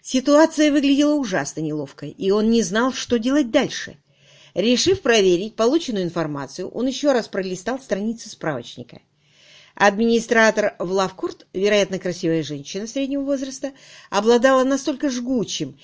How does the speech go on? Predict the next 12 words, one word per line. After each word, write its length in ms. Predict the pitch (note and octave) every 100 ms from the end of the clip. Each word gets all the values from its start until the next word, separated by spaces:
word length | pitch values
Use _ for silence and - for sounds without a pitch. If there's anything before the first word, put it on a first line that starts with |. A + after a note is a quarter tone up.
| _ _
и 80 | F3+
манящим 580 | A3 B3 G3+ E3 - D#3+
голосом, 640 | F3+ F#4 D#4+ - - - - - _
что 300 | - A3+ A3
в 40 |
воображении 580 | G3+ A3+ A3+ B3 A#3 B3
молодого 360 | A3+ A3+ A3+ A#3
человека 320 | B3 D#4+ D#4+
возник 320 | A3 G#3+ A3
целый 440 | - - C4+ E4+ E4
ряд 260 | D4 C4+
картин 480 | - F#3 F3+ C#4+ B3+